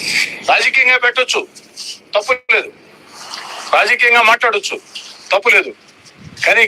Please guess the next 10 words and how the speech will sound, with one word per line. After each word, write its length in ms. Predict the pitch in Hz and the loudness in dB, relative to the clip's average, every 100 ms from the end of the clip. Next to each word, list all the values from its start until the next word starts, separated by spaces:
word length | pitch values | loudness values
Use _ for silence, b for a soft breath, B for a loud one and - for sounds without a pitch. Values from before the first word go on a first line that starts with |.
| - | 2
ఘోరాతి 400 | - 226 254 254 233 | 2 4 4 2 2
ఘోరంగా, 360 | 214 208 196 170 - - - 117 | 4 4 4 2 0 -12 -14 0
నీచాతి 500 | 170 - 214 220 220 | 2 4 4 2 2
నీచంగా 360 | 196 185 185 180 160 | 0 2 2 2 2
మీరు 140 | 196 180 | 0 0
చూశారు 260 | 175 180 147 | 0 0 2
కదా, 120 | 165 202 - - | 2 0 -2 -6
గ్రూపుల్లో 320 | 196 208 190 156 | -2 2 2 2
పెట్టారు 240 | 156 165 139 | 2 2 2
కదా, 120 | 175 | 2